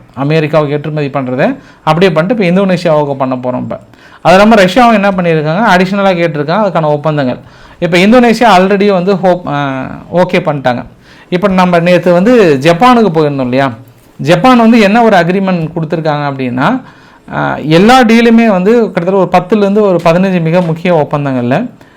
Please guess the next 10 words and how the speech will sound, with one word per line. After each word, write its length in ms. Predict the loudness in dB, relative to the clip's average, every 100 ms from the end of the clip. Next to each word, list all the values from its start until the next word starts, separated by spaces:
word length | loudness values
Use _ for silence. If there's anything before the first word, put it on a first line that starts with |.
| _ _
இப்ப 220 | -4 2 4
இதுக்கப்புறம் 500 | 4 2 2 4 4
நம்ம 480 | 4 4 4 4 2
என்ன 220 | 0 0
பண்ண 180 | -2 -2
போறோம்னா, 440 | -2 -2 0 0
அங்க 480 | 2 2 2 2 -2 -10 -20 -4
அமெரிக்கா 580 | 2 4 4 4 4
வாங்கலைன்னா 580 | 4 4 2 0 0 0 2 2 2 0 -4 -8 -2
டீசென்ட்டா 840 | 0 0 0 0 2 2 2 0